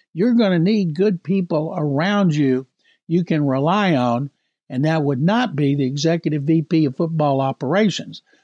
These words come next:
And if he gets his job, he's gonna owe a debt of gratitude to Jack Easterby, because Jack Easterby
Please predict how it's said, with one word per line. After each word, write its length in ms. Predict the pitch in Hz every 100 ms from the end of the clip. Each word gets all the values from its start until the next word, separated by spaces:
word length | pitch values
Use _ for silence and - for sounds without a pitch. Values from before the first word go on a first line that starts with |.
| _
And 160 | 196 165
if 160 | 160 160
he 140 | 156
gets 400 | 151 190 254 214
his 260 | 247 233 180
job, 540 | 220 226 196 131 - _ _ _ _ -
he's 220 | 175 196
gonna 280 | 196 180 175
owe 300 | 175 175 165
a 100 | 127 _
debt 200 | 190 208
of 100 | 220
gratitude 720 | 214 233 233 170 190 147 143
to 80 | 147
Jack 360 | 131 165 165 160
Easterby, 500 | 240 233 139 147 143
because 360 | 151 127 151
Jack 320 | 143 170 165 196
Easterby 580 | 240 - 170 156 151